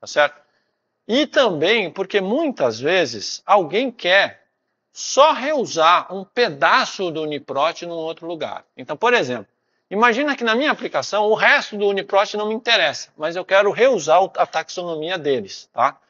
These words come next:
Inclusive essas coisas você pode baixar na sua máquina, você pode fazer um download. Aí você, ó, bom, eu vou trabalhar só com a taxonomia, vou fazer um download da taxonomia. Como ela tem um namespace separado, é muito fácil eu baixar só o que tá nesse namespace aí, e o resto não,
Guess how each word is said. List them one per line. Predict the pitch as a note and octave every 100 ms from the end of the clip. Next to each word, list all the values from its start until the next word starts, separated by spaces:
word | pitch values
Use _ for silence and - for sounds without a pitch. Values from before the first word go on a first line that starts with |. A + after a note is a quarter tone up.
| _ _ _
Inclusive | F3+ A#3+ A#3+ C#4 B3+
essas | C4 D#4 A3 -
coisas | G#3 B3+ G#3+ D#3+
você | F3 -
pode | - A3 A3+
baixar | G#3 C#4 - C#4+
na | D4
sua | - D4
máquina, | G#3+ G#3 - B2 G2+ _ _ _
você | -
pode | F3 A#3 A3+
fazer | B3 G#3+
um | B3
download. | A#3 C4 A3 F#3+ D3 - _ _ _ -
Aí | G#3+
você, | G#3+
ó, | C4 F3+
bom, | B3+ G#3+
eu | C#4+
vou | D#4+
trabalhar | C#4+ A#3+ G3+
só | - G#3+
com | F#3
a |
taxonomia, | - D3+ - D3 G3 C4 F#3
vou | G3+ D4+
fazer | C#4+ B3+
um | C#4
download | C#4 A#3 A3 A3
da | G#3+ -
taxonomia. | A#3 - A#3+ C4+ E3+ B2 _ _ _ _
Como | E4 F4+
ela | D4+
tem | - C4+
um | A#3
namespace | G#3+ G#3 D#3+ - F3 D3+ C#3+
separado, | - C#3+ C3+ B2+ F#3+ A3 B2+ G#2+ -
é | F#3+
muito | G#3 C#4+ C#4+
fácil | B3 A3+ B3+ A#3+ B3+
eu |
baixar | A#3 A3 - E3+
só | - - B3 C#4
o |
que | -
tá | A#3
nesse | B3 A#3 B3
namespace | A#3 A#3+ A3+ - A3 A3
aí, | A#3 F#3+ D#3+ -
e | F#3+
o |
resto | D#3 D#3+ E3 -
não, | B3 G#3+ D3+